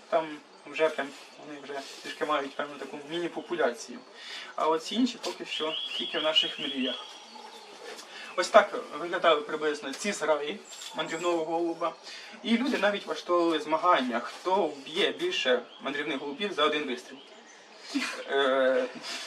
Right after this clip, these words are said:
так. І були споряджені навіть спеціальні рушниці з таким, ем, довгим дулом, який так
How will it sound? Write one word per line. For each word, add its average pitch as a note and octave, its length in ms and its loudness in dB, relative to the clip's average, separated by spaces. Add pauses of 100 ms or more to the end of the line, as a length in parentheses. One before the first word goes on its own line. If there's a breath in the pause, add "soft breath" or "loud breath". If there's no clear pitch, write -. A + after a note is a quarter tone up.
(160)
так. - 120 -6 (600 loud breath)
І F3 300 4 (440)
були G#3 140 4
споряджені F3 420 6
навіть D#3 220 6
спеціальні F3 320 4
рушниці G3 480 2
з - 40 -10
таким, C#3+ 480 0
ем, B2+ 240 2
довгим D3+ 300 2
дулом, C4+ 240 2
який F3 260 2
так - 200 -4